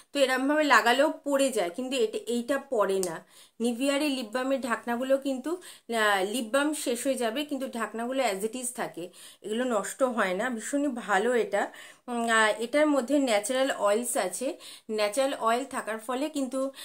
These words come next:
আহ, লিপসটা অত বেশি, আহ, ময়েস্ট থাকছে, অত বেশি শাইনি থাকছে, আর ভীষণ সফট হাইড্রেটেড থাকে। তোমাদের লিপস কখনোই ক্র্যাক হবে না, কখনোই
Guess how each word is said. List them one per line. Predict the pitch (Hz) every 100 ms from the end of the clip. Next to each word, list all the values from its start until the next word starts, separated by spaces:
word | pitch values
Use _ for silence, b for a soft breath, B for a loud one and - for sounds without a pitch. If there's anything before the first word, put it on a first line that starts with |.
| B 233
আহ, | 214
লিপসটা | 214 247 - - 302 320
অত | - 202 285
বেশি, | 233 226 220 294 320
আহ, | 294 233 196 185
ময়েস্ট | 196 220 247 - -
থাকছে, | 247 - - 254 311 B B B
অত | 196 202
বেশি | 247 262 294
শাইনি | 285 - 247 202 247 302
থাকছে, | 269 196 - 262 339 B B B
আর | 240 233
ভীষণ | 247 262 359 349
সফট | - - 285 320 330
হাইড্রেটেড | 277 240 226 214 262 302 302 -
থাকে। | 226 190 165 - B B B -
তোমাদের | 247 247 285
লিপস | 240 220 294 - - -
কখনোই | 311 - 294 277 277 320 320 -
ক্র্যাক | 254 233 233
হবে | - 262 254 254
না, | 285 285
কখনোই | 202 185 254 262 294